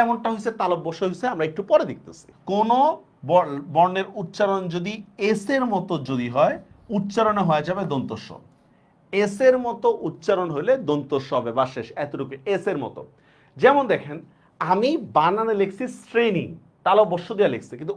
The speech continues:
উচ্চারণ তো আমরা শ্রেণী করি না, আমরা করি কি? শ্রেণী। তার মানে এস এর মতো উচ্চারণ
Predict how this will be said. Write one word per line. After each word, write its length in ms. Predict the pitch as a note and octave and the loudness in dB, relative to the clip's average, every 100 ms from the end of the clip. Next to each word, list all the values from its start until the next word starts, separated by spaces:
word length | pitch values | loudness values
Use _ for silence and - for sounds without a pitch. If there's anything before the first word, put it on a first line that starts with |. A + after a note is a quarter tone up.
| A3+ | -6
উচ্চারণ 360 | A3+ - B3+ A#3+ A#3 | -6 0 0 0 -6
তো 40 | A3+ | -6
আমরা 140 | A3 - | -6 -10
শ্রেণী 360 | - A3+ C4+ B3+ - | 0 2 4 0 -2
করি 160 | G#2+ F#2 | -8 -12
না, 60 | D#2+ _ _ _ D#3 | -18 _ _ _ -2
আমরা 160 | F#3+ G#3+ | 2 2
করি 120 | A3 F#3+ | 2 -2
কি? 60 | C3 - | -8 -8
শ্রেণী। 380 | - A3 G#3 C3 - - _ - | 0 4 4 2 -6 -18 _ -2
তার 100 | F#3 | 0
মানে 100 | G#3 G3+ - A3+ | 0 -4 4 6
এস 140 | B3 C#4 | 6 4
এর 80 | D4 C4 | 2 2
মতো 140 | B3+ B3 | -2 -6
উচ্চারণ 320 | - A3 F#3 | -2 0 0